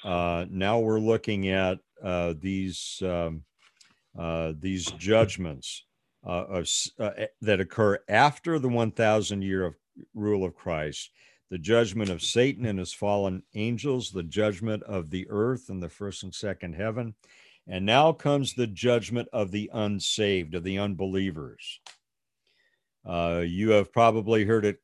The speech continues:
called the Great White Throne Judgment. And, uh, we'll see that in chapter twenty here in verses eleven to fifteen.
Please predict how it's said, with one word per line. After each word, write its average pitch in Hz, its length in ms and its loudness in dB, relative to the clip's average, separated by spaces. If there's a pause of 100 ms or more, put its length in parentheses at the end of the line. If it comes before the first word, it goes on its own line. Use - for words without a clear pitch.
(120)
called 107 380 4
the 101 80 0
Great 113 400 0 (240)
White 120 400 4
Throne 104 680 0
Judgment. 85 640 0 (760)
And, 87 420 -2
uh, 85 140 -2
we'll 92 200 -2
see 117 320 -2
that 87 320 4 (120)
in 92 140 -6
chapter 90 400 -4
twenty 95 400 -8
here 80 260 -8
in 78 120 -10
verses 82 500 -10
eleven 82 360 -8
to 73 60 -12
fifteen. 82 640 -10